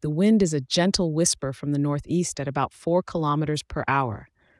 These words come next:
with gusts that might occasionally nudge you at just under ten kilometers per hour. No rain to speak of, but with those temperatures, wouldn't be surprised if we got a little snow. Keep an eye out for flurries.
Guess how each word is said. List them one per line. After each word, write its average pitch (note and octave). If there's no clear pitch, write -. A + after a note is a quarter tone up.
with -
gusts -
that -
might D#3
occasionally D#3+
nudge D#3
you B2
at C3
just -
under C#3+
ten F3+
kilometers A#2+
per -
hour. G2
No E3+
rain F3
to D3
speak -
of, D#2+
but D3
with D3
those F3
temperatures, C#3
wouldn't E3
be F3
surprised C#3+
if -
we C#3+
got C3
a C#3
little C#3+
snow. C3
Keep -
an G#3+
eye G3+
out D3
for -
flurries. D#3+